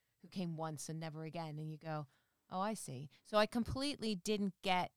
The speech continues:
considered for newcomers because I didn't realize at the time how that was supposed to work. And now in hindsight, I go, "Oh, wait, I wasn't in the running anyway," because it's, uh, you know, it's, um,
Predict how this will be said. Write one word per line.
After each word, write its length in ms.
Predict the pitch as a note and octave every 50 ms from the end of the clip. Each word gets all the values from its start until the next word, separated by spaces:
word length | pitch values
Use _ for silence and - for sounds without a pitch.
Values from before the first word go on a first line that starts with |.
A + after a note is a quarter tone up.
| _ -
considered 560 | F#3+ F3 E3 - - F#3 E3+ E3+ E3 D#3 -
for 140 | - - E3+
newcomers 560 | E3+ F3 F3 - - F3+ E3+ D#3+ D#3 C#3+ -
because 260 | - D3+ - D#3 - - -
I 160 | E3 E3+ E3+
didn't 300 | D#3+ D#3+ D#3+ D#3+ - - D#3
realize 640 | E3+ E3+ E3+ E3+ E3 D#3 C#3+ D3 D3 D3 C#3+ - - -
at 80 | -
the 80 | - -
time 440 | - - D#3+ D#3 D#3 D#3 D#3 D3+ - _ _ _ - - _ _ _ _ _
how 140 | - E3+ D#3+
that 260 | D3+ D#3 D3+ - -
was 120 | - D#3 -
supposed 420 | - D3+ - D#3+ D#3 D3 - -
to 240 | - D#3 D3+ D3+ D#3 - _ _ _ _ _ _ E3+ D3+ D3+
work. 400 | D3+ E3 F3 A#3+ - - - - - - - - - -
And 180 | - B3 C4
now 220 | C4+ D4 D4 C#4 A3+
in 80 | G#3 F3
hindsight, 440 | F3 G3 F#3+ F#3+ - - D#3 D3 D#3+
I 40 | D#3+
go, 220 | D#3 D#3+ D#3+ D#3+ -
"Oh, 120 | G#3 G#3 F#3+
wait, 220 | D3+ D3 C#3+ D3
I 100 | E3+ F3
wasn't 260 | E3 E3 E3 D#3+ D#3 D#3+
in 80 | D#3+
the 40 | D#3+
running 260 | D#3+ E3 E3 E3 E3 F3+
anyway," 300 | F#3+ F#3 E3 D#3+ D#3+ D#3
because 280 | E3 - - D#3+ -
it's, 240 | D#3+ C#3+ - - -
uh, 140 | C#3 B2 C3 -
you 120 | - F#3+ F#3
know, 160 | D3+ D3+ D#3+
it's, 200 | D#3 - - D#3
um, 260 | D#3 D3+ D3+ D#3 D3